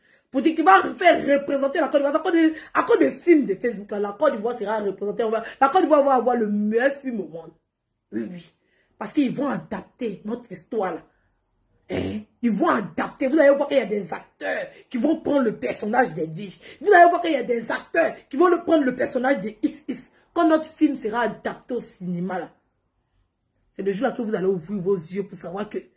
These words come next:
déjà, j'ai gaspillé mes organes pour rien. C'est le jour là. Mhm. Parce que quand notre film sera adapté au cinéma, ça va, ya, ça va saturer le monde entier. Ça chauffe pas. Mhm.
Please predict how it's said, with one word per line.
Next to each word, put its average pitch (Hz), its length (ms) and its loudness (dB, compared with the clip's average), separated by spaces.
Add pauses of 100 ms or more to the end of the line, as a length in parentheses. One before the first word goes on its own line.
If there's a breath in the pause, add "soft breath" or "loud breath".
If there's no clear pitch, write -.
(320)
déjà, 202 400 -2
j'ai 175 180 -4
gaspillé - 520 -6
mes 180 260 -6
organes 202 400 -4
pour 170 160 -18
rien. 160 260 -8 (960)
C'est - 180 -10
le 277 100 -4
jour 294 220 -2
là. 277 60 -4 (640)
Mhm. 247 320 -8 (760)
Parce 185 140 -18
que - 300 -4 (100)
quand 285 140 0
notre 269 200 -2
film 247 280 -6
sera 190 260 -8
adapté 196 440 -10
au - 20 -6
cinéma, 170 520 -8 (380)
ça - 100 -16
va, 269 320 -6 (160)
ya, 294 220 0 (320)
ça - 100 -20
va 262 120 -8
saturer - 760 -16 (420)
le 165 100 -10
monde 190 260 -6
entier. 156 440 -12 (360)
Ça 220 80 -12
chauffe - 260 -10
pas. - 160 -16 (1000)
Mhm. 180 220 -6